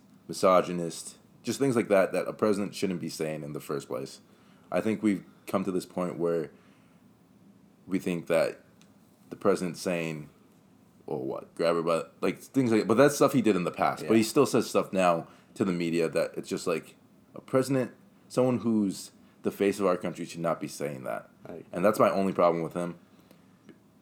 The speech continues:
Speaker 1: I just don't like the division he's adding to the country.
Speaker 2: Yeah. We kind of agree and kind of disagree in that regard. In that, like, I think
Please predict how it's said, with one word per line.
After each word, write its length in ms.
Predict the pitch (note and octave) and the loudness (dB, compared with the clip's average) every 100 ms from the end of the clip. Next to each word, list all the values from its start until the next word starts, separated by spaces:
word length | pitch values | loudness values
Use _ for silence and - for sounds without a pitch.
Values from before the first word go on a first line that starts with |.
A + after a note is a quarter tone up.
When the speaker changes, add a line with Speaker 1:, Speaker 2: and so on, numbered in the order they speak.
| - | -2
Speaker 1:
I 120 | F2+ | 0
just 160 | F#2 A2 | 2 2
don't 100 | F2+ | 2
like 180 | E2+ | 0
the 120 | - D#2+ - _ _ - | -2 -8 -10 _ _ -10
division 480 | F2 F2 G2 G2 F2 | -4 0 2 0 -2
he's 180 | F#2+ | -2
adding 520 | D2 E2 E2+ E2+ E2+ E2 _ _ _ - | 0 2 2 0 -6 -12 _ _ _ -12
to 160 | F2+ | -6
the 80 | D#2 | -6
country. 400 | C#2+ C#2 - - - - | -8 -12 -14 -18 -18 -14
Speaker 2:
Yeah. 220 | F#2 - - _ _ _ _ - - - - - - | -14 -16 -20 _ _ _ _ -20 -20 -20 -20 -20 -6
We 340 | C#3+ G3+ F3+ - - | 2 4 2 -2 -10
kind 220 | - C3 D#3 | -2 0 2
of 60 | |
agree 180 | C#3 C3+ | 2 2
and 60 | A#2 | 2
kind 180 | - G2 | -2 -6
of 60 | F2 | -6
disagree 280 | E2+ F2 | -10 -8
in 60 | D#2+ | -8
that 120 | D2 | -8
regard. 300 | C#2+ C#2 B1+ - - - | -8 -10 -12 -14 -20 -12
In 120 | G2 | -8
that, 200 | F#2 D2 | -6 -6
like, 240 | E2 - - - | -8 -10 -20 -10
I 180 | F#2+ B2+ | -4 -2
think 400 | C#3 C3+ A#2 | 0 -2 -2